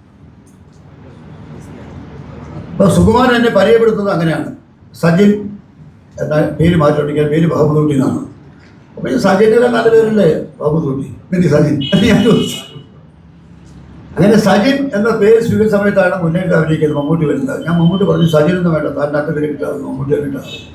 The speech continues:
അപ്പൊ അന്നത്തെ നായിക, അതായത്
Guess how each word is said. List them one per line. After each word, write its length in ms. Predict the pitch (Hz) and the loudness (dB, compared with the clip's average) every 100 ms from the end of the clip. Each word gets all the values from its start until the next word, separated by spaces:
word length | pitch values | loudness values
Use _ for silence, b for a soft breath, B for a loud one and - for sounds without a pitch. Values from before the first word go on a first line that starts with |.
| - - - - - - - - - - - - - - - | -20 -20 -20 -20 -20 -20 -20 -20 -20 -20 -20 -20 -20 -18 -4
അപ്പൊ 120 | 160 156 | 0 4
അന്നത്തെ 360 | 208 240 254 262 262 - - - 175 | 4 4 4 4 2 -6 -16 -14 -8
നായിക, 340 | 185 208 202 202 - - - - - - | -4 -2 0 0 -2 -12 -20 -20 -20 -4
അതായത് 260 | 165 220 | 0 2